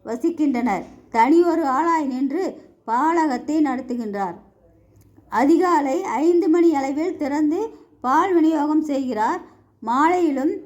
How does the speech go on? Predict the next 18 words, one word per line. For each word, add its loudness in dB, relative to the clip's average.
அதை -2
போலவே -6
தரமான 2
பால், -4
குறைந்த 0
விலை, -4
சரியான 0
அளவில் -4
பால், -4
கலப்படமில்லா 0
பால், -4
நேர்மையான 2
உழைப்பாளி -4
பாட்டி -8
சௌரியம்மாள். -2
அடுத்தது 2
இன்னொன்று 2
சொல்லியிருக்கு. -6